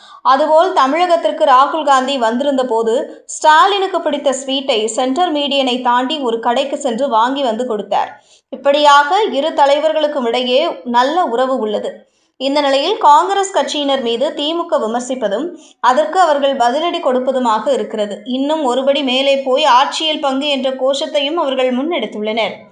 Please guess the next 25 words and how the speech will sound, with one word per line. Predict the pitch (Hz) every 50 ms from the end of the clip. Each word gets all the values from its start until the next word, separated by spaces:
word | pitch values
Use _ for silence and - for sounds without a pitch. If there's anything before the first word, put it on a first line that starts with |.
| _ _ _ _ _ _ _ _
புதிதாக | - 269 269 311 320 302 320 302 302 302 359 392
கட்சி | 370 - 262 262 254 - 370 359
தொடங்கிய | 370 285 254 - 277 294 294 285 294 285 277
தாவேக்க | 277 233 202 226 262 277 277 262 254 254 202 196 247 269 -
ஆட்சியில் | 254 233 240 269 320 320 - 370 359 349 320 311
பங்கு | 285 269 277 285 277
கொடுப்பதாக | 277 254 254 254 - 277 254 240 214 208 - 262 269 -
கூறியுள்ளார். | 220 208 175 175 220 208 214 202 180 - - - - _ _ _ _ _ _ _
இதைத்தான் | - 233 240 269 285 269 269 277 269 277 320 403 403 - - - - - 240
வி | 254 320 370 403
சி | 403 - 381 381
க | 370 339 339
கடந்த | 330 277 254 269 302 320 330
காலங்களில் | 302 294 277 269 277 277 277 262 262 277 294 254
வலியுறுத்தி | 240 220 254 277 302 269 254 254 240
வந்தது. | 208 196 190 190 202 196 185 - - - _ -
அந்த | 233 240 254 269 254
வகையில், | 247 240 247 247 254 302 359 349
காங்கிரஸ் | 285 254 247 262 294 320 311 302 - -
கட்சியும் | 294 254 254 - 233 233 - 311
அதுபோன்ற | 311 233 233 254 262 277 285 302 311 339 311
ஒரு | 262 240 240
கோரிக்கையை | 240 233 233 254 262 254 262 254 233 247 269 269 233
முன்வைத்துள்ளதாக | 233 254 285 294 285 294 262 247 226 220 202 202 220 254
சொல்லப்படுகிறது. | 254 269 233 214 196 202 185 190 185 202 226 233 220 214 -